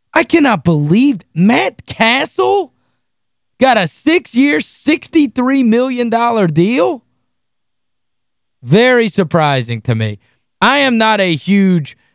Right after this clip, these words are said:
Matt Cassel believer. I mean, I think he, he walked into an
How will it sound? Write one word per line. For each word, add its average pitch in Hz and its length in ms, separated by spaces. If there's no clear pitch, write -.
Matt 165 360
Cassel 156 480
believer. 117 640
I 131 100
mean, 143 180
I 180 140
think 185 220
he, 165 180
he 165 120
walked 180 400
into 156 360
an 147 100